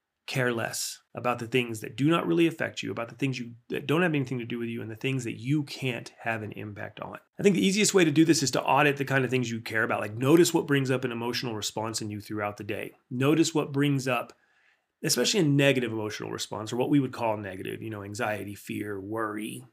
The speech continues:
anger, and, and, and see, why does this bother me? What is this really about?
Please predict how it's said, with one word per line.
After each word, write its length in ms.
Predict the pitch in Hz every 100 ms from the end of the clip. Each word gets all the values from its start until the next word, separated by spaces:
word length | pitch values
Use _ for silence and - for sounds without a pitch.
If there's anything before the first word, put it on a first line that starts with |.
| -
anger, 540 | 123 135 127 123 120 - _ _ _ -
and, 160 | 185 180
and, 160 | 175
and 140 | 175 160
see, 480 | - 254 269 143 - _ _ _ _ _ _
why 200 | 143 170
does 160 | 196 170
this 140 | 170
bother 280 | - 165 165
me? 100 | 107
What 260 | 110 160 -
is 140 | 147
this 200 | 160 139
really 260 | 139 135 113
about? 500 | 101 107 - -